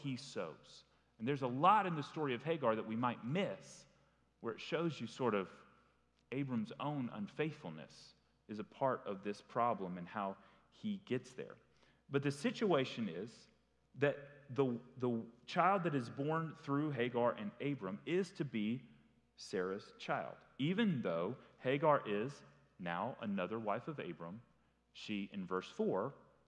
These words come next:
retains the status of servant. So she's a wife in verse three, Hagar is, but she's a servant still in verse four. Sounds super weird to us,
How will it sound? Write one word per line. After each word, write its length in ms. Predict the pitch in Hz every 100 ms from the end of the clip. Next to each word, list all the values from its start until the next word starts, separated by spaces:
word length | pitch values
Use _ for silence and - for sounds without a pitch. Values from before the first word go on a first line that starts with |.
| -
retains 640 | 101 - 127 131 143 143 -
the 60 |
status 500 | 143 - 92 92 98 - - _ _ -
of 80 | 110
servant. 380 | - 143 85 - - - _ _ _ _ _ _ _ _ _ -
So 60 | -
she's 240 | - 98
a 60 | 120
wife 360 | 131 170 185
in 100 | 185
verse 200 | 180 185 -
three, 200 | 104 107
Hagar 340 | 101 92 80 85
is, 60 | 120 -
but 80 | 117
she's 240 | - 110
a 160 | 110 107 -
servant 520 | - - 170 127 95
still 360 | - - 87 90
in 80 | 101
verse 260 | 92 98 -
four. 220 | 143 107 73 - _ _ _ -
Sounds 200 | 110 98
super 300 | - 110 120
weird 260 | 117 135 135
to 120 | -
us, 200 | 160 175